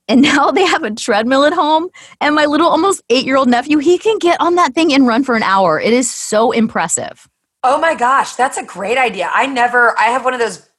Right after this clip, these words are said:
Speaker 2: Bowflex trainer, Pro Trainer Max things. Uh, it's awesome, but I never let the kids on it. Maybe I should encourage Charlie, 'cause I think you're, I think you've hit the nail on the head. I think he needs that kind of stimulation.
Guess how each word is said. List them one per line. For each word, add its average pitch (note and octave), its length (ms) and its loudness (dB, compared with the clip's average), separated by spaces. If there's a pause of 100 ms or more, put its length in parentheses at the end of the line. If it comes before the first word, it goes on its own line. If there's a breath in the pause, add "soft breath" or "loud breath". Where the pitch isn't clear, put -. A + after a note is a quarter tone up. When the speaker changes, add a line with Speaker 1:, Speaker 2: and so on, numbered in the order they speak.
Speaker 2:
Bowflex G3 760 -4
trainer, F#3 540 -4
Pro F#3 160 -4
Trainer F3+ 360 -10
Max E3+ 300 -4
things. G3 340 -12
Uh, F#3 160 0
it's F3+ 200 -10
awesome, E3 480 -2
but F3 280 -2
I F#3 100 0
never F#3+ 320 0
let E3 340 0
the D#3 80 -14
kids D#3 240 -8
on D3 160 -2
it. F#3 240 -8 (440)
Maybe G3 300 -2
I C4 80 4
should B3 280 -8
encourage F3 680 -2
Charlie, D3+ 440 -4
'cause F#3+ 160 -6
I F#3+ 80 0
think G#3+ 320 -10
you're, F3+ 300 0
I F3+ 60 -2
think F#3+ 420 -10
you've F3 200 -12
hit F3 160 -6
the E3+ 80 -4
nail D#3+ 200 -2
on D#3 120 -2
the D#3 60 -4
head. D#3 280 0
I D#3 60 -4
think D#3 220 -14
he F#3 160 -14
needs E3 280 -12
that C3+ 200 -2
kind D#3 160 -6
of D3+ 60 -10
stimulation. D3 840 -10